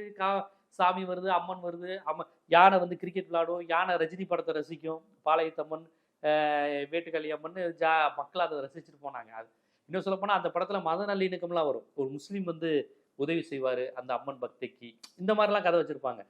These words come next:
இந்த லாரன்ஸ் பேய் படம் எடுத்தா அந்த பேயில கடைசியில தர்கா வச்சு ஓட்டும், ஒரு மாரியம்மன் கோயில்ல ஓட்டும், மூணு மதமும் ஒண்ணு சேர்ந்து பேயை ஓட்டுவாங்க. இப்படியெல்லாம் வச்சு ஒரு பேய் படம், சாமி படம் எடுத்தா கூட மத நல்லிணக்க படமா தான் தமிழ்நாட்டுல எடுக்கிறாங்க. ஆனா பேன் இந்தியாங்கிற பேர்ல ஆர் எஸ் எஸ் முழுக்க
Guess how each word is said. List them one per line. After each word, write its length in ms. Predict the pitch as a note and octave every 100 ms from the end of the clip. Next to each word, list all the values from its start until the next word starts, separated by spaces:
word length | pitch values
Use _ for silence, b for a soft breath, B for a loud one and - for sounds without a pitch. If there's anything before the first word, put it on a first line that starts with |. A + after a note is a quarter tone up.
| _ _
இந்த 160 | C#3+ C#3
லாரன்ஸ் 400 | F3 G3+ F#3+ -
பேய் 220 | E3+ F#3
படம் 160 | F3 D#3+
எடுத்தா 220 | D#3+ F#3
அந்த 140 | E3 -
பேயில 260 | F3 F3+
கடைசியில 360 | E3 D3+ D3 E3+
தர்கா 320 | C#3 D3+ F#3+ F3+
வச்சு 200 | E3 E3
ஓட்டும், 380 | D3 - C3+ C3 _ _ _ C#3+
ஒரு 140 | E3+ F#3+
மாரியம்மன் 460 | D3+ E3+ F#3+ F3 D3+
கோயில்ல 260 | D3+ D3 C#3
ஓட்டும், 300 | C3+ C3+ C3+
மூணு 200 | F3+ G#3
மதமும் 340 | F#3+ G3 F#3+
ஒண்ணு 120 | E3 F#3
சேர்ந்து 300 | F#3 E3+ D#3
பேயை 200 | D3 D3
ஓட்டுவாங்க. 460 | C#3 C3 C3 B2 A#2 A#2 _ _ _ -
இப்படியெல்லாம் 520 | G3+ G3 C#4 C4 C4+
வச்சு 300 | A3+ G3 F3+ D#3+ G3
ஒரு 140 | E3+
பேய் 300 | - G#3 C4
படம், 200 | A3+ B3+
சாமி 260 | A3+ G#3 A3
படம் 180 | G#3 G3
எடுத்தா 200 | F#3+ G3
கூட 160 | F#3 A3+
மத 240 | F#3 F3+
நல்லிணக்க 360 | G#3 G#3 G3 F#3
படமா 300 | F3 F3 F3
தான் 120 | F3 F3
தமிழ்நாட்டுல 420 | D#3 D#3+ D#3 C#3+
எடுக்கிறாங்க. 360 | C#3 C#3 B2+ A#2 _ _ _ C#3+
ஆனா 140 | C#3+ C3+
பேன் 260 | D#3 F#3 G3+
இந்தியாங்கிற 380 | F#3+ F#3 F3 E3
பேர்ல 300 | D3+ D3+ D3
ஆர் 160 | C#3+ D3+
எஸ் 180 | - C#3
எஸ் 160 | - _ _ _ -
முழுக்க 340 | C#3 G#3 G3+